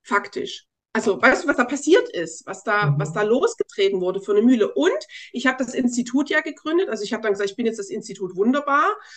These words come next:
Speaker 1: Und dann habe ich Anfragen bekommen, ähm, natürlich auch aus dieser Tiergruppe und so, ne, mit dem bin ich ja eng verbunden,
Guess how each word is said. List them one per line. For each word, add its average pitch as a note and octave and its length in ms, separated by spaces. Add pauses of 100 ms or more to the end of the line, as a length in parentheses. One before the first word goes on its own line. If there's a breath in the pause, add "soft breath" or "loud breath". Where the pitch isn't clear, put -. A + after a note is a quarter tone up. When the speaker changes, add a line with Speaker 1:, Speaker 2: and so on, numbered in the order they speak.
(480 loud breath)
Speaker 1:
Und A#3+ 120
dann A3+ 160
habe A#3+ 160
ich - 200
Anfragen B3 720
bekommen, A3+ 540 (180)
ähm, G#3 340
natürlich A3 580
auch - 120
aus G#3+ 140
dieser G3 280
Tiergruppe C#4+ 580
und A#3+ 120
so, B3 180
ne, A#3 180
mit G3 180
dem G3 100
bin G3+ 120
ich G#3 100
ja G#3 100
eng G#3 160
verbunden, A3+ 600